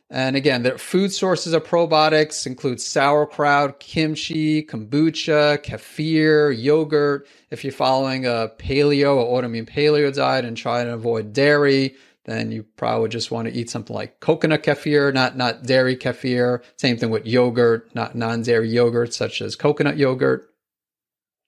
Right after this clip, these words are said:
I mentioned earlier that I recommend getting probiotics from both supplements and food sources. There are some people who absolutely don't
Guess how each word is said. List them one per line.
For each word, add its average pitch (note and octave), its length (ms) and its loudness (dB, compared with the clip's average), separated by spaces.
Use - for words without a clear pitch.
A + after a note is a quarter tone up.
I B2+ 100 -2
mentioned D3 540 -2
earlier C#3+ 360 4
that B2+ 160 2
I - 20 2
recommend B2+ 380 -2
getting B2 200 0
probiotics B2 640 0
from C#3+ 200 -8
both A#3+ 300 0
supplements C#3+ 540 -2
and B2+ 140 -8
food B2+ 260 -4
sources. B2 440 -4
There C3 120 2
are B2+ 40 0
some E3+ 200 0
people D3 300 0
who C3 160 2
absolutely C3 580 0
don't C3+ 240 0